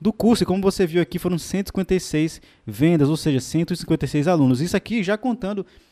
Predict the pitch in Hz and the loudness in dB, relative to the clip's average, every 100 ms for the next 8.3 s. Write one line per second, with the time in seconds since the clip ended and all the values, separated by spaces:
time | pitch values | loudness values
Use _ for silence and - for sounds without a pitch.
0 | _ - 165 156 165 160 165 - 202 139 | _ -6 -4 -2 -2 -2 -4 -4 -2 0
1 | 143 143 196 - 214 208 156 165 147 147 | -2 -4 -10 0 0 0 -4 -4 -2 -2
2 | - - _ _ - _ - 170 196 _ | -4 -12 _ _ -20 _ 0 0 0 _
3 | _ _ _ - 143 147 156 - _ _ | _ _ _ -2 4 4 2 -10 _ _
4 | _ _ _ _ _ _ 190 196 131 117 | _ _ _ _ _ _ 0 2 2 0
5 | 101 - _ _ - 269 254 240 - 160 | -4 -14 _ _ 2 2 4 0 -2 -4
6 | 147 131 120 - 151 190 175 175 247 220 | -4 -4 -8 -8 -2 0 0 4 2 2
7 | 175 156 139 131 139 156 - 147 170 220 | 2 2 0 0 0 0 0 -4 -2 2
8 | 285 190 98 | 4 4 -2